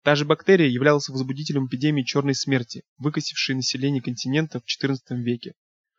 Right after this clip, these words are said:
Обе бактерии имели азиатское происхождение, однако относились к разным штаммам. Как мы узнали из предыдущих выпусков,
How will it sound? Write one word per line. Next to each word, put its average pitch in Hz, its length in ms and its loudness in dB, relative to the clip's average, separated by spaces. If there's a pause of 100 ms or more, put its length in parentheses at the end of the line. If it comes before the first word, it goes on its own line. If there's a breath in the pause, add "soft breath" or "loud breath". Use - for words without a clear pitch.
(260)
Обе 170 220 4
бактерии 147 640 4
имели 139 340 2
азиатское 131 500 2
происхождение, 117 600 -4
однако 123 380 -4
относились 147 440 -8
к - 60 -16
разным 127 300 -4
штаммам. 117 460 -6 (640)
Как - 180 -2
мы 156 100 4
узнали 151 260 4
из 135 80 -2
предыдущих 139 540 -4
выпусков, 156 420 -2